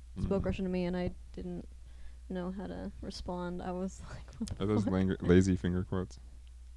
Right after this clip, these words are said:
Speaker 1: No, this
Speaker 2: Oh.
Speaker 1: is just me speaking 'cause I'm bad at it. And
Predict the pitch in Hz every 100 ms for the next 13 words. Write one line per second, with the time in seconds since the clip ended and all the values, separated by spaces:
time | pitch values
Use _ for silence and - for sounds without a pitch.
0 | 202 202 170 156 165 - - 151 185 175
1 | - 165 165 156 - - 156 - 156 -
2 | 165 160 160 - - - - - - -
3 | - - - 78 73